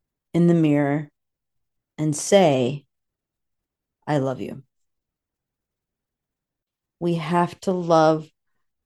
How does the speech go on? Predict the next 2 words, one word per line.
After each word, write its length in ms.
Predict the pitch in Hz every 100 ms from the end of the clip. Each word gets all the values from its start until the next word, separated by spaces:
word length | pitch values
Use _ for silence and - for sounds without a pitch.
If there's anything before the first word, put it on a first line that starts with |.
| _ _ _
ourselves 1300 | 156 156 - - - 220 202 165 151 147 165 - - _ _ _ _ _ _ _ _ _ _ _ -
first. 560 | 180 - - - -